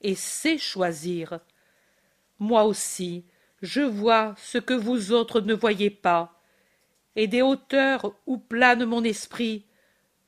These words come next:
je sais choisir mes douces proies, non pas pour les dévorer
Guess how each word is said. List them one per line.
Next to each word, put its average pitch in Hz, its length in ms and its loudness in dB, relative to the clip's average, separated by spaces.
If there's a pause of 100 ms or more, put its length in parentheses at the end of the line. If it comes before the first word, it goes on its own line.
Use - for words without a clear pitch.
(180)
je 190 240 0
sais 277 320 -2
choisir 214 680 0
mes 208 140 0
douces 220 500 -4
proies, 170 440 -2 (540)
non 262 260 0
pas 302 240 2
pour 269 200 0
les 247 120 0
dévorer 240 640 2